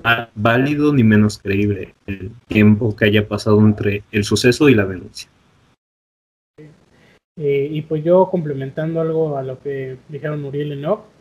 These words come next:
Speaker 2: hablando del tema de las denuncias del tiempo, en lo personal yo he conocido gente, y no hablo de abuso infantil, sino de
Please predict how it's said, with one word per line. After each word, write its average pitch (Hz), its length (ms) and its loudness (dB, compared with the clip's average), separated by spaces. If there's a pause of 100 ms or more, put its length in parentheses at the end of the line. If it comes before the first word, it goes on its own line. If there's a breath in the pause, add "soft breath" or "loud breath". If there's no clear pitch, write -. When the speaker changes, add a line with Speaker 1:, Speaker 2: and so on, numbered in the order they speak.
(420 soft breath)
Speaker 2:
hablando 165 420 0
del 151 120 0
tema 170 380 -2
de 147 140 -2
las 131 400 -4
denuncias 147 500 -4
del 127 160 -10
tiempo, 165 520 -2
en 151 80 -6
lo 139 120 -8
personal 147 480 -8
yo 160 80 -2
he 160 40 -10
conocido 156 480 -6
gente, 156 400 -6
y 143 140 -6
no 170 260 0
hablo 165 220 0
de 143 240 0
abuso 151 280 -6
infantil, 156 520 -8
sino 139 220 -10
de 131 360 -8